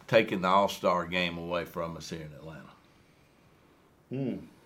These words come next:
Speaker 2: May have been a blessing.
Speaker 1: Really?
Speaker 2: May, yeah, may have been a blessing. Um, certainly wasn't a blessing for a lot of businesses in Atlanta.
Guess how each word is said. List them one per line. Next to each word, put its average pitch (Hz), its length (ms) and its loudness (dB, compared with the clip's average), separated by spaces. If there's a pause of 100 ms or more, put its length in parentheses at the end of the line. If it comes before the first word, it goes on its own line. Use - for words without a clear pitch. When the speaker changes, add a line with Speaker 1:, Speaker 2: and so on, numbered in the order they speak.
(1040)
Speaker 2:
May 113 140 -4
have 127 100 -4
been 120 140 -4
a 101 40 -6
blessing. 92 520 -4 (1500)
Speaker 1:
Really? 131 200 2 (280)
Speaker 2:
May, 117 140 -8
yeah, 123 460 -4 (100)
may 113 240 -4
have 123 240 -6
been 113 140 -4
a 110 40 -6
blessing. 101 600 -4 (560)
Um, 98 420 -6 (1000)
certainly 131 360 4
wasn't 107 360 0
a - 40 -8
blessing 98 540 -6
for 92 380 -6
a 92 100 -6
lot 92 180 -4
of 92 140 -10
businesses 95 560 -10
in 92 100 -10
Atlanta. 90 480 -10